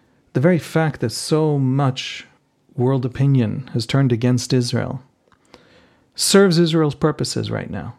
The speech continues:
Because Israel needs to show Hamas, one of the great ways that you defeat this kind of warfare is to show that you are actually implacable,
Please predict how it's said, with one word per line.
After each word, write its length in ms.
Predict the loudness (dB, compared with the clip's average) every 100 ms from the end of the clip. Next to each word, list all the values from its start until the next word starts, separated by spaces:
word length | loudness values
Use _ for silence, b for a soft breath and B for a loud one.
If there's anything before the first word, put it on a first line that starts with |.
| _ _ _ _ _
Because 260 | 0 2 4
Israel 300 | 4 4 4
needs 280 | 4 2 0
to 100 | -2
show 340 | -2 0 0
Hamas, 460 | 0 -2 -2 -2 -2
one 160 | 0 0
of 60 |
the 80 | 0
great 400 | 0 0 0 -4 -10
ways 500 | -2 0 2 0 0
that 120 | -2
you 140 | -2 -2
defeat 640 | -2 -4 -4 -4 -6 -14 b b b b b
this 220 | 0 0
kind 480 | -2 -4 0 2 2
of 100 | 0
warfare 640 | 0 -2 -4 -6 -8 -10 -14 _ _ B B B B B -4
is 220 | -2 -2
to 120 | -2
show 640 | -2 2 2 4 2 0 -2
that 260 | -2 0
you 260 | 4 4 4
are 240 | 2 0
actually 640 | 0 -2 -2 -2 0 0 0
implacable, 720 | -2 0 -2 -2 -6 -10 -16